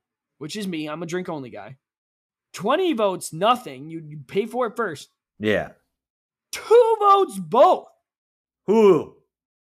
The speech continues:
Speaker 1: You wanna guess?
Speaker 2: Is it a serial killer?
Speaker 1: One of 'em
Speaker 2: You
Speaker 1: is
Speaker 2: know.
Speaker 1: not a serial killer, but he's been on the show before.
Speaker 2: Yeah, I know who that is. I'm not
Speaker 1: Yeah,
Speaker 2: surprised.
Speaker 1: it's Greenwood, dude. He,
Speaker 2: Yeah.
Speaker 1: I swear he just picks the most controversial option.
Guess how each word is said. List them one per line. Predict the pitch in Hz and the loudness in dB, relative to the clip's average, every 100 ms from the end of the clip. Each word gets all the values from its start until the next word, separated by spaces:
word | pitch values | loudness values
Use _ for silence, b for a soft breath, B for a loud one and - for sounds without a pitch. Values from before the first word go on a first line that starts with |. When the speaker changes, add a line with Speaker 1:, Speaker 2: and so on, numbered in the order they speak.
| _ _ _ | _ _ _
Speaker 1:
You | 165 | 0
wanna | 202 202 | 2 2
guess? | 185 180 226 - - _ _ _ _ _ _ _ _ _ _ 85 110 98 110 _ 98 | 0 2 2 0 -12 _ _ _ _ _ _ _ _ _ _ -20 -20 -20 _ _ -16
Speaker 2:
Is | 101 98 | -10 -8
it | 98 | -8
a | 92 | -8
serial | - - 104 107 107 | -12 -6 0 2 0
killer? | 107 117 117 117 120 - _ _ | -2 -2 0 0 -4 -12 _ _
Speaker 1:
One | 143 180 233 | -6 -2 0
of | 247 | -2
'em | 233 | -2
Speaker 2:
You | 202 | 0
Speaker 1:
is | |
Speaker 2:
know. | 208 196 | 0 0
Speaker 1:
not | 226 | 0
a | 202 | -4
serial | - 180 170 | -8 -8 -8
killer, | 160 175 175 | -6 -6 -6
but | 175 | -8
he's | 165 | -12
been | 143 196 | -8 -8
on | 185 | -8
the | |
show | 143 185 214 | -8 -8 -8
before. | 170 - 165 170 _ | -10 -10 -8 -10 _
Speaker 2:
Yeah, | - 110 110 | -8 -4 -2
I | 113 | 0
know | 127 | 0
who | 120 110 | 0 0
that | 104 98 | 0 0
is. | 92 90 | -2 -4
I'm | |
not | 107 180 | -6 -2
Speaker 1:
Yeah, | 190 | -2
Speaker 2:
surprised. | - 95 90 | -2 -4 -4
Speaker 1:
it's | 175 | -4
Greenwood, | 190 208 214 196 165 143 | -4 -4 -4 -6 -10 -12
dude. | 156 147 | -14 -8
He, | 92 | -4
Speaker 2:
Yeah. | 92 - | 0 0
Speaker 1:
I | 262 | -2
swear | - 339 | -2 -2
he | 330 | -2
just | 285 233 - | -2 -8 -8
picks | - 247 240 | -4 -4 -4
the | - | -8
most | 202 202 - | -8 -8 -8
controversial | 208 214 202 190 196 170 | -10 -8 -6 -6 -6 -8
option. | 151 160 156 - 107 | -6 -4 -6 -10 -16